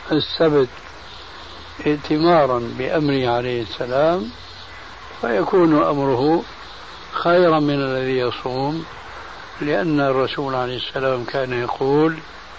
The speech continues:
"من ترك شيئا لله عوضه الله خيرا منه". ما أدري، هذا هو الجواب؟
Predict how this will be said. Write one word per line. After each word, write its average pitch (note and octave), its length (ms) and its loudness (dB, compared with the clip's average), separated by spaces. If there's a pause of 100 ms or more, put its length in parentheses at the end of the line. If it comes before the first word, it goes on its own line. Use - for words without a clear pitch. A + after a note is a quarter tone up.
(1700)
"من D#3+ 140 4
ترك D#3+ 560 4
شيئا C#3+ 220 2
لله B2+ 680 0 (580)
عوضه C3 500 0
الله A#2+ 720 -2 (760)
خيرا B2 300 2
منه". G#2+ 360 -8 (2500)
ما B2+ 220 -2
أدري، A#2+ 480 -2 (420)
هذا C#3 260 0
هو C3+ 220 2
الجواب؟ C#3+ 640 2